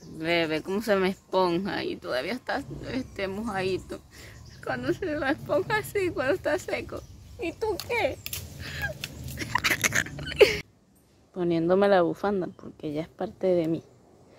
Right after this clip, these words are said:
Así que, ajá. Ah. Hola, chamas, ¿qué tal? ¿Cómo están? ¿Qué me cuentan?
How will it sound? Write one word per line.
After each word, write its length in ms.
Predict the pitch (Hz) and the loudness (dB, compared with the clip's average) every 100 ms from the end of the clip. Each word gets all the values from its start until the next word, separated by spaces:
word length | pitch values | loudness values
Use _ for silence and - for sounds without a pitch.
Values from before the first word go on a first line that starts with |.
| - - - - - - _ - | -20 -20 -20 -20 -20 -20 _ -18
Así 220 | - 139 - | -10 -10 -10
que, 160 | - - - | -6 -6 -6
ajá. 320 | 147 - 147 - - - _ - _ _ - - - _ _ _ _ - | -12 -12 -14 -16 -20 -20 _ -20 _ _ -20 -20 -20 _ _ _ _ -4
Ah. 300 | 139 107 120 - - - - - - - - _ - _ _ _ - | 0 2 0 -4 -16 -20 -20 -20 -20 -20 -20 _ -20 _ _ _ 0
Hola, 300 | 262 247 240 - | 4 6 4 0
chamas, 460 | - 359 330 285 294 | 6 8 10 6 0
¿qué 120 | 269 | 0
tal? 180 | 254 240 | 0 0
¿Cómo 140 | 240 | -2
están? 240 | 247 240 | 0 2
¿Qué 80 | 233 | 2
me 160 | 240 240 | 2 2
cuentan? 1500 | 247 247 233 262 254 262 262 277 285 294 269 240 196 156 | 2 2 2 8 10 10 6 6 6 4 0 -4 -4 -4